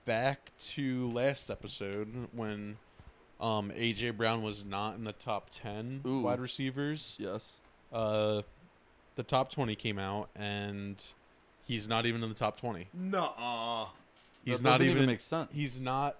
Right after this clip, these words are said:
Speaker 1: in the top twenty of wide receivers.
Speaker 2: I don't even think I could name twenty wide
Speaker 3: So
Speaker 2: receivers
Speaker 3: what's
Speaker 2: better
Speaker 3: his
Speaker 2: than him.
Speaker 3: rating? Do you know his rating yet?
Speaker 1: Yeah, he's twenty-first.
Speaker 2: Okay.
Speaker 1: He is an eighty-six overall.
Speaker 3: Wow.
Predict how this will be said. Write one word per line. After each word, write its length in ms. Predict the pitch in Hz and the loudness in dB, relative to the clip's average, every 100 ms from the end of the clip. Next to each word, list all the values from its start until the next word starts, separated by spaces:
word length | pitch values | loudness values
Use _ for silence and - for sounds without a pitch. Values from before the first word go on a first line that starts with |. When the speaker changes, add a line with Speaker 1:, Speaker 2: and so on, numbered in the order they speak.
| - | -2
Speaker 1:
in 180 | 135 | 0
the 80 | 127 | 0
top 460 | 117 - 117 117 - | -2 0 4 4 2
twenty 540 | - 127 117 110 110 107 - | -10 0 2 2 -2 -6 -8
of 200 | 107 101 | -8 0
wide 180 | 110 | 0
receivers. 180 | 104 127 | 2 2
Speaker 2:
I 40 | 156 | 4
don't 80 | |
even 160 | 196 180 | 4 2
think 140 | 196 | 2
I 100 | 190 | 2
could 100 | 151 | 2
name 240 | 131 143 123 | 4 4 2
twenty 240 | - 120 | 0 0
wide 240 | 120 117 110 | 2 2 4
Speaker 3:
So 120 | 160 | 4
Speaker 2:
receivers 100 | 156 | 6
Speaker 3:
what's 180 | 202 208 | 4 4
Speaker 2:
better 120 | 214 | 2
Speaker 3:
his 240 | 175 120 | 2 -4
Speaker 2:
than 80 | 110 | -10
him. 40 | 110 | -10
Speaker 3:
rating? 400 | 135 190 220 104 | -4 -2 -2 -4
Do 80 | 90 | -6
you 80 | 117 | -8
know 80 | 127 | -6
his 140 | 113 | -6
rating 240 | 120 165 220 | -6 -6 -8
yet? 160 | 240 | -6
Speaker 1:
Yeah, 160 | 123 98 | -4 -4
he's 540 | - 135 127 127 120 | 0 4 6 4 2
twenty-first. 1080 | - - 143 147 - 147 113 104 - - - - - | -2 2 4 4 4 4 4 2 -4 -6 -10 -14 -10
Speaker 2:
Okay. 380 | 110 110 104 113 | -6 -2 0 -2
Speaker 1:
He 480 | - 123 120 120 120 - | -4 -2 0 0 0 -2
is 1080 | 127 117 117 113 113 113 113 110 - - - _ _ _ _ _ _ _ _ | -2 0 0 0 0 0 -2 -4 -6 -6 -8 _ _ _ _ _ _ _ _
an 140 | 143 113 | -4 -2
eighty-six 680 | 135 127 135 - - 123 - | 0 2 2 2 4 4 2
overall. 640 | 123 101 101 98 60 80 - _ _ _ _ _ - | -2 -2 -2 -4 -6 -10 -14 _ _ _ _ _ -18
Speaker 3:
Wow. 600 | 87 87 90 90 80 | -12 -8 -4 -4 -4